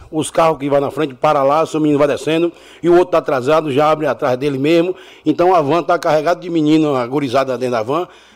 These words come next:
e ele não, não pode fazer o mesmo, entendeu? Então, pedir aqui pra dar uma priorizada nas vans, colar nas vans, ou nos ônibus que chega lá, pra tá pintando o solo de amarelo pra dar aquela priorizada pras vans. Vocês estão entendendo, né? Entenderam?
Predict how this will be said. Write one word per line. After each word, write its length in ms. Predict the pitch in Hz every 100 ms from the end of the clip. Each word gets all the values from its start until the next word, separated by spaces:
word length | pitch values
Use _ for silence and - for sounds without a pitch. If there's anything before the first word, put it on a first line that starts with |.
| -
e 120 | 151
ele 160 | 170 175
não, 140 | 180
não 120 | 175
pode 200 | 147 170
fazer 180 | 147 147
o 60 | 127
mesmo, 280 | 113 113
entendeu? 300 | 110 117 160 - _ _ _ -
Então, 680 | 139 151 151 165 160 135 - - -
pedir 260 | 139 127
aqui 260 | 135 - 147
pra 140 | 147
dar 80 | 139
uma 120 | 139
priorizada 540 | 131 139 135 113 135 139
nas 200 | 131 104
vans, 140 | 139
colar 220 | 147 160
nas 200 | 214 175
vans, 240 | 131 156 185 - - -
ou 140 | 139 147
nos 220 | 139 117
ônibus 220 | 139 131
que 60 | 113
chega 300 | - 135 143
lá, 220 | 151 151 - - _
pra 120 | 160
tá 140 | 180 160
pintando 640 | 165 135 156 165 156 143
o 60 | 139
solo 320 | - 147 147
de 80 | 139
amarelo 400 | 139 135 147 151
pra 280 | 165 160 135
dar 160 | 143
aquela 220 | 131 147
priorizada 520 | 143 151 147 120 139 139
pras 220 | 165 110
vans. 280 | 123 104 - _ _ - _ _ _ _
Vocês 200 | - 131
estão 120 | 151
entendendo, 300 | 147 135 117
né? 160 | 135 143
Entenderam? 440 | 143 175 156 185